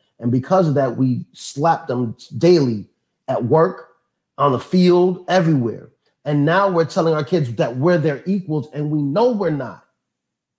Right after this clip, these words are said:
So our kids can think they can do what their kids do, and it screws our kids.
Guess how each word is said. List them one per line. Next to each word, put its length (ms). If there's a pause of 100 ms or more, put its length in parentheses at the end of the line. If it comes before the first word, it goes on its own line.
(2750)
So 200
our 200
kids 320
can 160
think 240
they 120
can 180
do 120
what 220
their 180
kids 260
do, 180
and 160
it 140
screws 640
our 220
kids. 440